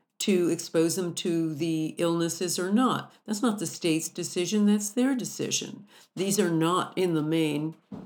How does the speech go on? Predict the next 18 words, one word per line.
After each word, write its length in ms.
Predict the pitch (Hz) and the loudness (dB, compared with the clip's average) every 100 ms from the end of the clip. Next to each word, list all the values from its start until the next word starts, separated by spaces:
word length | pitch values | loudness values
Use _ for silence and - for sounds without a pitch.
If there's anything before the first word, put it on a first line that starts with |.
| - | -10
um, 440 | 151 151 147 156 - - _ _ | -6 -4 -4 -6 -10 -20 _ _
these 260 | 160 190 165 | -6 -2 0
are 100 | 165 | 2
not, 460 | 160 156 151 - - | 2 0 -2 -4 -4
um, 420 | 160 147 143 139 135 - _ - | -4 -2 -2 -4 -6 -18 _ -8
uh, 120 | 151 - | -8 -6
diseases 680 | 165 180 147 170 147 147 | -4 -2 -2 -2 -4 -4
that 220 | 143 127 - | -6 -8 -4
kill, 480 | 160 151 175 240 - _ _ _ | -2 0 -2 -4 -10 _ _ _
um, 360 | 151 143 143 139 | -2 0 -2 -2
well-nourished 640 | 160 156 151 143 139 135 | 0 2 2 0 -2 -4
children, 500 | - 147 143 170 262 - _ _ _ | -4 -4 -4 -4 -4 -6 _ _ _
you 80 | 180 | -2
know, 220 | 156 147 | 0 0
in, 420 | - 160 147 135 - | 0 0 0 -6 -2
in 280 | 190 185 156 | 0 0 0
the 60 | |
main. 520 | 143 147 151 196 330 | -2 -2 0 0 -2